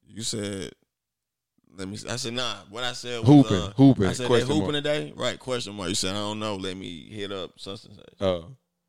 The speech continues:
Speaker 2: And then I hit him up and I said, I don't think I said, I said, "I ain't going though, bruh." He said, "Yeah, my girl don't want me to go either." Uh, he would, he wanted to go though.
Speaker 1: I
Speaker 2: And if
Speaker 1: did.
Speaker 2: I would have said yes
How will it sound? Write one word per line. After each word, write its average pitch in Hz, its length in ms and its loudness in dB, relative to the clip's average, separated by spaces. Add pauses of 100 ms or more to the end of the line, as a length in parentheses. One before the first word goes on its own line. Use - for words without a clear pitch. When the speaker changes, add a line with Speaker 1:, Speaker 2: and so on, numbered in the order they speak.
(280)
Speaker 2:
And 101 140 4
then 107 80 8
I 104 120 4
hit 120 160 4
him 117 120 2
up 117 100 6
and 110 100 2
I 110 100 2
said, 104 360 4 (880)
I - 60 -2
don't - 160 4
think 143 160 6
I 139 60 4
said, 131 180 4
I 127 40 2
said, 117 240 4
"I 156 100 6
ain't 196 200 4
going 156 360 8
though, 95 200 6
bruh." 101 240 2 (260)
He 104 120 4
said, 95 180 10
"Yeah, 95 160 10
my 92 140 6
girl 101 260 10
don't 95 160 8
want 92 160 8
me 95 120 10
to 90 60 10
go 92 280 10
either." 92 260 10 (600)
Uh, 107 100 -8 (540)
he 175 100 0
would, 185 240 2
he 226 140 4
wanted 180 300 2
to 151 40 -8
go 180 240 4
though. 95 260 -4
Speaker 1:
I - 40 -16
Speaker 2:
And 101 100 -4
if 139 200 4
Speaker 1:
did. - 60 -14
Speaker 2:
I 160 220 6
would 185 240 6
have 185 140 4
said 175 360 10
yes 180 460 6